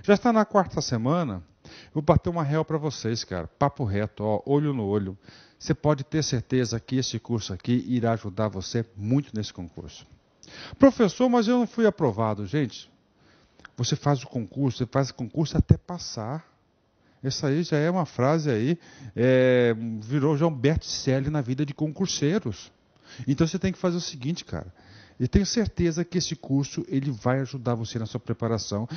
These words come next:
e vai dar, vai passar pra você autoconfiança e motivação necessária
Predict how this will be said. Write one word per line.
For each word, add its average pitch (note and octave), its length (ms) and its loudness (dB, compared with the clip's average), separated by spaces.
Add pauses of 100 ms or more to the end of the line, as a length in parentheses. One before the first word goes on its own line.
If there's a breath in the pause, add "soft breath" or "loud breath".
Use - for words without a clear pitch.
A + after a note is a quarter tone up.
(160 loud breath)
e F3+ 120 4
vai E3 260 2
dar, D3 300 0
vai D3 220 2
passar D#3 300 -2
pra D#3+ 120 0
você D#3 300 0
autoconfiança D3 1200 0
e C#3+ 40 0
motivação D#3 640 -2
necessária D3+ 1040 0